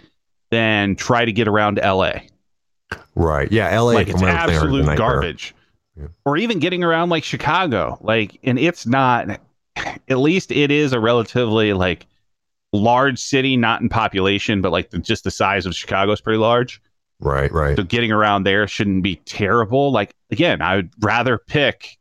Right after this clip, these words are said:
Speaker 1: getting around New York City than any of the big cities.
Speaker 2: Ah, see, uh, Chicago, my only experience with is on the way through, we got stuck in a really, on the way back from, uh, Nebraska, we got stuck, uh, in a pretty bad traffic jam there. I don't know if it was their regular rush hour or what.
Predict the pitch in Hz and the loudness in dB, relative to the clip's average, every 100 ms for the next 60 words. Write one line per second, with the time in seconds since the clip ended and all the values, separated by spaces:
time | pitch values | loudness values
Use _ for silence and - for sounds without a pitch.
0 | - 92 120 131 120 113 117 117 110 117 | -4 -2 0 0 2 2 2 2 2 2
1 | 113 - 131 120 87 87 - _ _ 151 | 0 0 -2 0 0 0 -4 _ _ 0
2 | 147 139 113 101 101 80 87 - - - | 2 2 2 2 0 -2 -4 -2 -6 -8
3 | - _ _ _ _ _ - 76 113 190 | -20 _ _ _ _ _ -4 0 2 2
4 | 170 101 - _ - 113 95 92 - - | 2 -2 -10 _ 0 2 2 2 -2 -2
5 | 113 107 87 85 82 80 76 - 87 78 | 0 2 2 2 2 2 -2 -2 0 0
6 | 73 - 76 78 73 76 76 76 76 - | 0 -2 -2 0 0 0 2 2 0 -2
7 | 87 78 71 67 - 85 76 71 73 73 | 0 0 -2 -4 -4 -4 -2 0 2 2
8 | 76 82 80 78 82 82 - - 71 69 | 0 0 0 0 0 -2 -4 -4 -2 -2
9 | 65 67 - _ 80 69 82 87 - 67 | -2 -6 -12 _ -2 0 0 -2 -4 -6
10 | - 76 - - 73 - 71 67 73 73 | -2 -6 -6 -6 -4 -2 -2 -2 -2 -6
11 | - 78 71 71 69 - 85 90 71 - | -4 -2 0 0 -2 -4 -4 -2 -4 -2
12 | 71 69 69 69 67 76 73 71 64 71 | -2 0 0 0 0 0 0 -2 -4 -4
13 | 65 65 69 67 71 78 71 67 64 62 | -4 -2 -2 -2 -2 -4 -4 -4 -4 -2
14 | 73 - 78 67 65 80 76 | -4 -2 -2 -2 -2 -2 -2